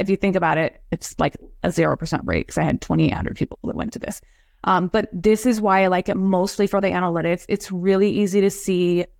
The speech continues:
uh, what works and what doesn't. Like, I can easily scroll through here and say, "Okay, in the last thirty days, we've sent out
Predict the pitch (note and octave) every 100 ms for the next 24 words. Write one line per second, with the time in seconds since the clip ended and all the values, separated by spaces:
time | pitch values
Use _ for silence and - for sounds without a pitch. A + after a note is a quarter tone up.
0 | _ _ E3 E3 F3+ F#3 F3 F3 E3+ F3
1 | F3 F3 - - F3+ F3 F3+ - E3 E3
2 | D3 - - - C3+ - D#2 - - -
3 | F3 E3+ F3 - G3+ F#3 F#3 F3+ - G3
4 | G3+ - G3 F#3+ F#3 F3+ F3+ - F3+ F3+
5 | F3+ F#3 F#3 F3+ F3 F3 F3+ F#3 - G3
6 | F#3+ F3+ F3+ F3+ D#3+ F3 - F3 E3+ E3+
7 | E3+